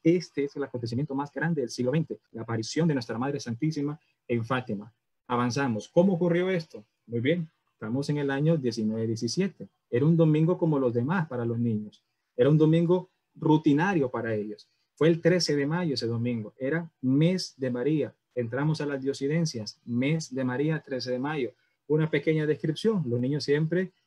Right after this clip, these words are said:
eh, comían su merienda, iban a misa en la iglesia de Aljustrel. Aljustrel es como el caserío, la colonia donde ellos vivían. Ellos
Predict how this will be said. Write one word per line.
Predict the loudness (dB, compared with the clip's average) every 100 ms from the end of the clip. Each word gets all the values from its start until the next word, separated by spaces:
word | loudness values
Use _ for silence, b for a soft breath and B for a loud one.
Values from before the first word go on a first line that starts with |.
| _ _
eh, | -2 0
comían | 0 0 0
su | 2
merienda, | 2 4 2 2 -2 -4
iban | -2 -2 -2
a | 0
misa | 0 -2 -8 -6
en | -4
la |
iglesia | 0 0 2 0
de |
Aljustrel. | -2 -4 -4 -2 -2 -2
Aljustrel | -6 -6 -6 -6 -6
es |
como | -6 -4 -4
el | -4
caserío, | -8 -4 0 2 2 0
la | -4
colonia | -4 -2 0 -2 -4
donde | -6 -6
ellos | -4
vivían. | -4 -2 -2 -4 -8 _ _ _ _
Ellos | 0 0 -2